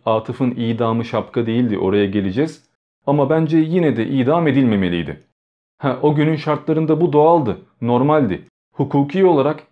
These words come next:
yasal olarak zaten Osmanlı'dan kalma bir gelenek olduğu için hainler idam ediliyordu. Ama biz bu adamı idam edince yere göğe sığdıramayanlar çıktı. Yani adamı kahraman yaptılar. Adamı astırmak ününe ün kattı.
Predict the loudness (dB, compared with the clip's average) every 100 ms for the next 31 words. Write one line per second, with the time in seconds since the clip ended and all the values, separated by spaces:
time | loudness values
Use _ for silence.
0 | -2 -2 0 0 0 0 2 0 -2 -6
1 | -2 0 0 -2 -4 -2 0 0 0 -2
2 | 0 0 0 -2 0 0 0 0 -2 0
3 | -2 -2 -4 -8 -12 _ _ -2 2 2
4 | 0 -2 -4 -2 -2 0 0 0 0 0
5 | 0 -2 -10 _ _ _ _ _ -2 0
6 | 0 0 2 2 2 0 0 0 0 0
7 | 0 0 0 2 0 -4 _ _ _ -2
8 | 2 2 4 4 4 2 4 2 2 0
9 | 0 -2 -4 -10 -8 -2 0 2 0 0
10 | 0 2 0 0 -2 0 0 0 0 -2
11 | -2 -6 -6 -10 _ _ _ _ _ -4
12 | 0 2 2 2 -2 -4 -4 -2 -2 -4
13 | -6 -2 0 0 0 -2 -2 -2 -6 -8